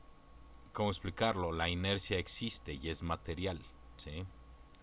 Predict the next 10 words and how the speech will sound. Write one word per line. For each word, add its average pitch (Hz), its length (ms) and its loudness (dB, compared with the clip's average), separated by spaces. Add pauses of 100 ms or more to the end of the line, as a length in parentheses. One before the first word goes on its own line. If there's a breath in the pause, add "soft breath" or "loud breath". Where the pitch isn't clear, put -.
(360 loud breath)
Este, 73 1300 -2 (480 loud breath)
el 92 180 4
amor 120 220 8
existe 117 800 2
y 76 540 -2
es, 85 360 0
eh, 69 760 -4 (500)
una 98 340 4
de 85 80 4
las, 76 460 0